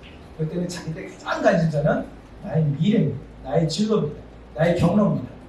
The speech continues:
시민사회다. 그거에 대해서, 경로에 대해서 대안을 마련하지 못하고 엠지 보고 "너희들 왜 공공성 이런 거에 대해서 관심 없냐?"라고 얘기하는 거는 그냥 꼰대예요. 아무것도 모르는 겁니다. 구린 거예요.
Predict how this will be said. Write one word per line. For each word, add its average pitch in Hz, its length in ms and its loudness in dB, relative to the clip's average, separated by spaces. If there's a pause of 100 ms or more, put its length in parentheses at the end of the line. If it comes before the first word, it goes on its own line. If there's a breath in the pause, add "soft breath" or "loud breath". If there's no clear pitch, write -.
(340)
시민사회다. 285 680 2 (400)
그거에 185 360 0
대해서, 202 380 6
경로에 175 440 2
대해서 156 560 -2
대안을 151 280 2
마련하지 135 500 -4
못하고 123 680 0 (420)
엠지 147 300 -2
보고 139 420 -6 (240)
"너희들 131 400 -2
왜 123 220 -4 (120)
공공성 143 480 -6
이런 131 200 -6
거에 120 120 -10
대해서 117 220 -16
관심 139 340 -8
없냐?"라고 143 760 -4
얘기하는 180 300 2
거는 190 360 0 (380)
그냥 180 160 -6
꼰대예요. - 560 -4 (140)
아무것도 - 300 -2
모르는 - 300 0
겁니다. - 200 -10 (140)
구린 196 240 -2
거예요. - 160 -8